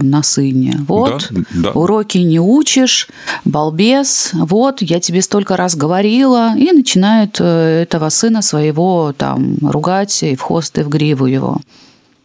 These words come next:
Speaker 2: Да-да-да, у меня вот клиентка, м, как раз говорила о том, что они с мужем разошлись, она обратила внимание, что она меньше стала срываться на дочь. И у них дома стала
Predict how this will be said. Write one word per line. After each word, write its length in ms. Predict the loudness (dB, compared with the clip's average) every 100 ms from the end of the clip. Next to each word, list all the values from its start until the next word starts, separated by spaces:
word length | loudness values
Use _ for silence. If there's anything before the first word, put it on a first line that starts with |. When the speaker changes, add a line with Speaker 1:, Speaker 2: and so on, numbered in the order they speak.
| _
Speaker 2:
Да-да-да, 540 | -4 -2 -2 -2 -2 -2
у 80 |
меня 280 | -2 -2 -2
вот 240 | -2 -6 -4
клиентка, 500 | -2 0 -2 -4 -4
м, 760 | -2 -2 -2 -2 -2 -6 -8 -14 -18 -18 -18
как 220 | _ -6
раз 100 | -6
говорила 640 | -4 -2 -2 -2 -2 -4 -10 _ _ _
о 120 | -10 -6
том, 180 | -4
что 380 | -6 -4 -4 -4 -4
они 100 | -4
с 120 | -2 -2
мужем 240 | -2 -2
разошлись, 640 | -2 -2 -4 -2 -4 -4 -10 -20 -18 -8
она 220 | -4 -4
обратила 420 | -4 -6 -4 -2
внимание, 680 | 0 -2 -2 -2 -2 -2 -4
что 680 | -6 -6 -4 -2 0 -2 -6 -16 -20 -20 -20 -10
она 260 | -4 -2
меньше 400 | -2 -2 -2 -2
стала 320 | -4 -4 -4 -4
срываться 540 | -4 -4 -4 -4 -4
на 120 | -4
дочь. 360 | -4 -4 -6 -10 _ _ _ _ _ _ _ _ _ -8
И 40 |
у 120 | -4 -2
них 200 | -2 -2
дома 320 | -4 -4 -6
стала 460 | -6 -6 -4 -4